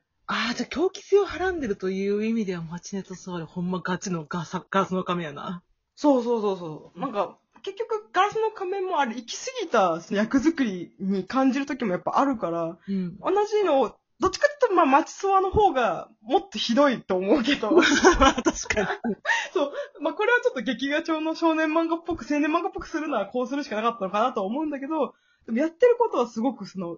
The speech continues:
Speaker 2: わかるというか、
Speaker 1: うんうんうん。
Speaker 2: まあ、ここまでする俳優さんがいてもおかしくないなって思える作品で好きです。
Speaker 1: うんうんうん。え、
Speaker 2: うん。
Speaker 1: どの回が好きだっ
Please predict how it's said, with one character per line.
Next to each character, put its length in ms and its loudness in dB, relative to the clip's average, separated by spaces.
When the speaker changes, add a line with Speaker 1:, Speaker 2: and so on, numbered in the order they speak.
Speaker 2:
わ 140 -6
か 160 4
る 160 -2
と 100 -12
い 120 -12
う 80 -20
か、 220 -18
Speaker 1:
う 60 0
ん 40 2
う 40 -2
ん 20 -6
う 100 -6
ん。 40 4
Speaker 2:
ま 80 0
あ、 40 -6
こ 180 -8
こ 60 -4
ま 140 0
で 100 -2
す 140 -8
る 140 -4
俳 260 -2
優 100 -2
さ 120 -4
ん 40 -8
が 80 -4
い 80 -6
て 100 -6
も 120 0
お 40 -4
か 120 -6
し 80 -12
く 100 -6
な 120 -2
い 40 -4
な 120 0
っ 100 -10
て 80 -8
思 220 -2
え 40 -2
る 100 -10
作 160 -16
品 640 -12
で 120 -12
好 60 -18
き 100 -20
で 120 -20
す。 120 -20
Speaker 1:
う 40 -6
ん 40 -4
う 20 -4
ん 60 -6
う 380 -10
ん。 160 -16
え、 60 0
Speaker 2:
う 20 -2
ん。 20 -4
Speaker 1:
ど 100 0
の 100 2
回 220 2
が 80 -4
好 100 -12
き 120 -8
だ 100 -16
っ 20 -20